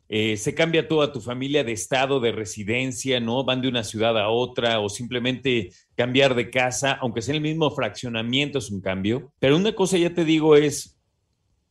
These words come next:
"Bueno, yo aquí en mi casa estoy muy a gusto, me siento bien y estoy tranquilo". Pero otra cosa es, "Tengo que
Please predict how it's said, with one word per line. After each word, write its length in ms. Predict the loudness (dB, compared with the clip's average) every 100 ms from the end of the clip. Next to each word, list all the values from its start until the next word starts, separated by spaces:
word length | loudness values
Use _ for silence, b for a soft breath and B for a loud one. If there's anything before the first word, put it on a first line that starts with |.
| _ _ _
"Bueno, 240 | -4 -2 0
yo 160 | 2
aquí 180 | 2 2
en 100 | -2
mi 140 | -2 -2
casa 240 | -2 -2
estoy 260 | -2 2 2
muy 220 | 2 0
a 80 | 0
gusto, 560 | -2 -6 -6 -6 -8 _ _ _ _
me 140 | -6 -4
siento 500 | -2 -2 0 4 4
bien 560 | 4 2 2 -4 -6
y 100 | -2
estoy 240 | 0 0 0
tranquilo". 760 | 0 -2 -4 -8 -6 -6 -8 -16 _ _ _ _ _ _ _ 2
Pero 140 | 4
otra 240 | 6 4
cosa 200 | 4 2 2
es, 180 | 0
"Tengo 400 | -2 -2 0 -2
que 420 | 0 -2 -2 -4